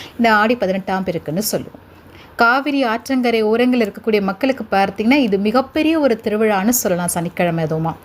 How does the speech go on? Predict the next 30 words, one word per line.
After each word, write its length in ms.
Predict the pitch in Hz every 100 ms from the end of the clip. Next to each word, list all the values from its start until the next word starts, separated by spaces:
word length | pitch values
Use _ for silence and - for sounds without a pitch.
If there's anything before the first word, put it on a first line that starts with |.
| - - - -
அதாவது 280 | 226 220 220
இந்த 480 | 214 196 190 180 190
நம்ம 160 | 196 190
சிட்டி 320 | 254 247 285
சைடை 240 | 262 220 214
பார்க்கறத 800 | 214 202 208 - - - - 208
காட்டிலும் 420 | 214 208 214 254 359
இந்த 360 | 254 226 202 185
கிராமப்புறங்கள் 680 | 208 220 233 208 202 196
இருக்கவங்க 300 | 185 190 208 349 - -
ஆடி 280 | 202 202 240
பதினெட்டாம் 500 | 247 202 208 214 208
பெருக்கு 300 | 196 190 294
ரொம்ப 500 | 240 190 214 254 320
விமர்சையா, 640 | 285 220 214 - 220 240
ரொம்ப 220 | 220 202 254
திருவிழா 580 | - 233 269 262 240 247
கோலமா 300 | 208 208 269
கொண்டாடுவாங்க. 580 | 214 180 160 160 147 147 165 - - -
சரி, 280 | 294 262
நம்ம 400 | 220 240 330 370
வீட்ல, 480 | 349 294 285 285 262 220
நம்ம 200 | 214 220
இப்ப 160 | 220
நகர்ப்புறங்கள்ல 600 | 220 220 226 214 208 214
இருக்கிறோம், 440 | 196 190 202 202 208 -
ஃப்ளாட்ல 300 | 240 208 208
இருக்கிறோம், 420 | 214 190 208 202 196
அபார்ட்மெண்ட்ல 400 | 196 196 202 202
இருக்கோம், 300 | 190 208